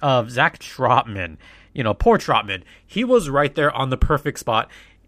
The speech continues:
and it just happened to go off his body. It went off of Murray, went off, uh, Trotman, and the puck just kind of trickled in there very slowly to give Anaheim a one nothing lead. And then the hits just continued, but not before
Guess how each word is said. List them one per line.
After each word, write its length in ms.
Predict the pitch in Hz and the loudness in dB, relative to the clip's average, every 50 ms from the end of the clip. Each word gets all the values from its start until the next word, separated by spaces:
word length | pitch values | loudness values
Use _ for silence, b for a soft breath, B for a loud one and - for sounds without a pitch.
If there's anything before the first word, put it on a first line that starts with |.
| _ _ _ _ _ - | _ _ _ _ _ -6
and 260 | 147 139 131 135 - - | -4 -4 -4 -6 -8 -8
it 140 | 160 139 | -8 -6
just 200 | - 143 151 135 | 0 0 -2 0
happened 380 | - - 127 123 - 143 135 127 | 0 0 0 0 0 -2 -6 -4
to 100 | - 143 | -4 -6
go 200 | 123 117 139 139 | -2 0 0 0
off 260 | - 117 117 123 - - | 2 2 0 0 0 -2
his 140 | 139 113 | -8 -6
body. 340 | 107 113 127 143 139 113 110 | -2 2 2 2 2 2 -2
It 80 | 120 113 | -6 -4
went 160 | 117 127 123 | -2 0 0
off 140 | 131 127 - | 0 0 0
of 80 | 120 | -6
Murray, 320 | 110 110 120 123 139 147 139 | -6 -4 -2 -2 0 -2 -2
went 240 | 123 117 117 123 120 | -4 -6 -6 -6 -4
off, 260 | 117 113 113 - _ _ _ _ _ _ _ _ _ _ _ - | -4 -4 -4 -6 _ _ _ _ _ _ _ _ _ _ _ -8
uh, 120 | 117 107 | -8 -8
Trotman, 480 | 104 - 139 120 123 160 170 185 185 180 b b b b b b b _ | -4 0 0 0 2 0 -4 -6 -6 -8 b b b b b b b _
and 180 | - 131 123 117 | -8 -8 -6 -6
the 80 | 120 - | -6 -2
puck 280 | - - 147 139 - | 0 0 0 0 0
just 200 | - 147 143 - | -4 -6 -6 -4
kind 160 | - 156 135 | -4 -4 -4
of 80 | 123 - | -4 -6
trickled 840 | - - - - 139 139 151 160 170 170 165 - - 165 160 151 147 - - | -10 -20 -20 -14 -8 -4 -2 0 0 0 -2 -2 -2 -2 -2 -2 -4 -6 -8
in 260 | 139 131 131 135 131 | -6 -6 -6 -4 -2
there 180 | 127 131 131 127 | 0 2 2 0
very 440 | 113 101 113 113 117 120 120 127 | 0 0 -2 0 0 -2 -4 -6
slowly 760 | 120 - - - - 120 120 123 131 131 123 113 113 107 104 B B B B B _ _ _ _ _ | -8 -10 -12 -12 -10 -4 -2 -2 0 0 -2 -4 -6 -6 -8 B B B B B _ _ _ _ _
to 140 | - - 131 | -10 -8 -6
give 220 | 120 139 - 131 | -2 0 -2 0
Anaheim 580 | - 131 120 120 123 120 - - 127 120 113 107 | 0 0 0 0 0 -2 -4 -2 -4 -4 -4 -6
a 100 | - 135 | -6 -8
one 440 | 127 120 117 113 120 131 131 127 120 | -6 -6 -6 -4 -2 -2 -2 -2 -2
nothing 340 | 120 120 120 - - 120 113 | -4 -4 -6 -6 -8 -10 -10
lead. 340 | 120 123 131 127 120 107 - B B B B B B - | -8 -4 -4 -2 -4 -4 -6 B B B B B B -10
And 180 | - 131 127 | -10 -6 -4
then 160 | 147 160 151 | -4 -4 -4
the 140 | 127 117 110 | -2 -4 -4
hits 360 | 101 - - 139 131 - - | -4 -4 -6 -6 -6 -8 -10
just 240 | - 123 127 127 - | -8 -6 -4 -4 -4
continued, 520 | - 135 117 - - 151 147 120 113 107 98 | -6 -10 -10 -6 -6 -6 -4 -4 -6 -6 -4
but 140 | 120 117 | -6 -2
not 200 | 110 120 147 180 | 0 0 0 0
before 480 | - 175 147 - - 156 143 143 135 - | 0 -4 -6 -4 -4 0 2 2 2 0